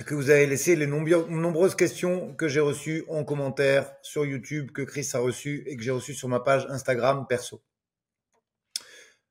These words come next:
On commence tout de suite. Le concept, je vous le rappelle très rapidement, des questions. J'en ai sélectionné plusieurs, des questions d'actualité, des questions sur la carrière de Mega et une, des questions un petit peu plus personnelles, une seule,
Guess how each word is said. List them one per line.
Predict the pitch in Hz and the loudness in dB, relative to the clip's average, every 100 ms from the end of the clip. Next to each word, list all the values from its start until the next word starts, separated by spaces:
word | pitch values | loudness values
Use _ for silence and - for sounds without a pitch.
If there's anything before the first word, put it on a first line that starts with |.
| _ _ - | _ _ -6
On | 165 | 2
commence | 190 190 | 4 4
tout | 190 | 0
de | 156 | -4
suite. | 170 185 - | 0 -2 -2
Le | - 143 | -8 -4
concept, | 160 165 180 131 | -4 0 0 0
je | |
vous | 139 | 4
le | |
rappelle | 147 151 143 | 4 6 2
très | - | 2
rapidement, | 151 147 139 143 143 147 - _ _ _ _ _ 110 | 0 0 -2 -2 -2 -4 -16 _ _ _ _ _ -4
des | 147 | -2
questions. | 160 151 - 147 147 156 - | 0 -4 -2 -2 -2 -2 -6
J'en | 120 135 | -6 -4
ai | |
sélectionné | 127 139 - 139 123 | -4 -6 -4 -4 -4
plusieurs, | 131 117 135 135 | -6 -2 2 2
des | 120 - | 0 -2
questions | 131 - 127 | -4 -4 -2
d'actualité, | 127 - 131 123 135 135 | -2 -2 -4 -2 -2 0
des | 120 123 | 0 -4
questions | 127 - 127 | -4 -6 -10
sur | - | -2
la | 120 | -2
carrière | 117 123 120 | 2 2 2
de | 117 | 0
Mega | 120 110 123 123 | -2 0 2 0
et | - 143 - _ _ | -2 -4 -4 _ _
une, | 135 | -10
des | 113 123 | -6 -4
questions | 123 - 139 | -6 -4 -4
un | 123 | -4
petit | - | -6
peu | 120 | -8
plus | 127 | -6
personnelles, | 127 - 127 143 151 - | -4 -4 -2 -2 -2 -4
une | 165 | -6
seule, | - 147 143 | 2 2 2